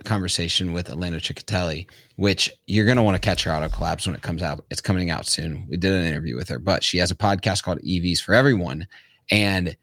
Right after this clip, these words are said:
she, we were just saying, "Hey, who's listening to your podcast?" And you said, she said, "You know what?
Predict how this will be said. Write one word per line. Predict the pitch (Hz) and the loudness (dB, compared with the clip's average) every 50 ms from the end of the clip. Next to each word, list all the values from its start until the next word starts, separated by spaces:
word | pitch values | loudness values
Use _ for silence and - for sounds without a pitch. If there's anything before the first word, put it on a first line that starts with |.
| _ _ _ _ _ _ | _ _ _ _ _ _
she, | - - - - - _ | -2 0 0 0 2 _
we | 104 127 147 | 6 8 8
were | 151 151 | 8 6
just | 120 - - 120 - - | 4 4 2 2 4 4
saying, | 107 101 98 90 | 4 4 2 2
"Hey, | - 165 185 160 | 4 4 6 6
who's | 101 113 185 220 185 131 | 6 6 6 6 8 6
listening | 113 123 131 - - 147 131 117 104 | 6 6 6 6 6 6 6 6 6
to | - 107 | 6 4
your | 101 95 87 | 4 4 2
podcast?" | - 92 101 113 - - 80 - - - | 0 -2 -2 -2 -2 -4 -4 -2 0 2
And | 98 | 2
you | 104 | 2
said, | - - - - | 2 2 0 0
she | - - 127 | 2 2 4
said, | 113 - 110 95 85 87 - _ _ _ _ _ | 4 4 4 2 2 -2 -8 _ _ _ _ _
"You | 104 110 | 4 4
know | 113 110 | 6 6
what? | 107 101 98 131 151 | 4 4 2 2 0